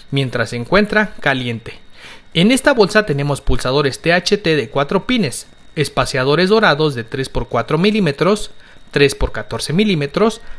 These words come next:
tornillos metálicos también, tres por seis milímetros, tres por ocho milímetros, tres por dieciséis milímetros, cubiertas para los pulsadores,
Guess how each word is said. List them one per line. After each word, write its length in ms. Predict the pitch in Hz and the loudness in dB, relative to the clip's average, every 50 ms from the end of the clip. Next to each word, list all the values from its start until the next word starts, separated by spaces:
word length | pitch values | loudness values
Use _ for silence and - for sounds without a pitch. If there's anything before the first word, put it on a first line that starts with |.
| - - | -14 -4
tornillos 480 | - 135 135 131 147 147 131 123 117 - | 0 0 2 2 2 0 0 -2 -2 -4
metálicos 500 | 123 117 - 123 120 123 - - 127 - | -4 -2 -2 -2 -2 -4 -6 -8 -4 0
también, 460 | - 185 208 202 180 156 160 185 185 | 0 2 2 2 2 2 0 0 0
tres 220 | - 139 127 120 | -2 -4 -6 -4
por 180 | - - - - | -2 -2 -2 -2
seis 220 | - 127 120 - | -2 -4 -6 -6
milímetros, 680 | 120 117 139 185 196 185 - - 190 202 214 208 - - - - - | -4 -2 0 2 2 2 2 2 2 4 4 2 0 -4 -10 -12 -6
tres 200 | - 139 131 - | -4 -2 -2 -2
por 180 | - - 127 123 | -2 -2 -2 -2
ocho 160 | 117 - 123 | -2 -4 -4
milímetros, 640 | 113 117 135 185 214 220 214 - - 240 247 240 - - - - - - - | -4 0 0 2 2 2 2 2 2 2 2 2 0 -6 -16 -18 -20 -10 0
tres 240 | - 151 151 151 151 | 2 4 4 4 4
por 160 | - 143 120 | 2 2 2
dieciséis 340 | 120 117 - - 160 160 151 | 0 -2 -4 -2 -2 -2 0
milímetros, 680 | 175 190 208 220 196 165 156 - 202 240 254 - - - - - - - - - | 0 0 2 2 4 2 2 4 4 2 2 2 -2 -12 -18 -20 -20 -20 -20 -2
cubiertas 500 | - - 135 135 135 139 139 - 135 - | 0 2 4 6 4 4 2 0 -4 -6
para 180 | - - 123 120 | -4 -2 -2 0
los 140 | 120 123 - | -2 -2 0
pulsadores, 760 | - - 160 - 202 208 202 190 160 156 185 214 208 - - | 2 2 2 4 2 4 4 4 4 4 4 2 0 -2 -8